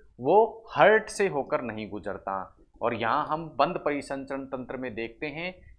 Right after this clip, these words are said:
कि जो ब्लड होता है वो हार्ट से होकर गुजरता है, हार्ट नाम की एक संरचना यहाँ हमें दिखाई पड़ती है। तो ये था अंतर किसमें?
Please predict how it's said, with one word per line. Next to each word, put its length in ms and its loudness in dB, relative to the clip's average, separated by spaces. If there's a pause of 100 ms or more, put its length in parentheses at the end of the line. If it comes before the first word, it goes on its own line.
कि 140 0
जो 180 2
ब्लड 320 4
होता 340 -2
है 140 -8
वो 380 -6
हार्ट 260 2
से 180 -8
होकर 320 -6
गुजरता 480 -4
है, 160 -4
हार्ट 420 2
नाम 240 -4
की 200 -10
एक 120 -12
संरचना 480 -8
यहाँ 320 -6
हमें 220 -8
दिखाई 480 -8 (320)
पड़ती 340 4
है। 240 -16 (240)
तो 60 -2
ये 180 2
था 180 -2
अंतर 380 -4
किसमें? 480 -10